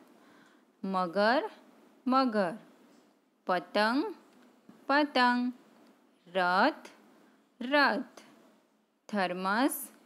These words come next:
थर्मस। यज्ञ, यज्ञ। टमाटर, टमाटर। जग, जग। बस, बस।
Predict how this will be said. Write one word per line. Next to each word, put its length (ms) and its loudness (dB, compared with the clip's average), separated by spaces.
थर्मस। 800 2
यज्ञ, 440 0
यज्ञ। 540 4
टमाटर, 680 0
टमाटर। 800 2
जग, 640 -2
जग। 520 0
बस, 680 -4
बस। 640 -4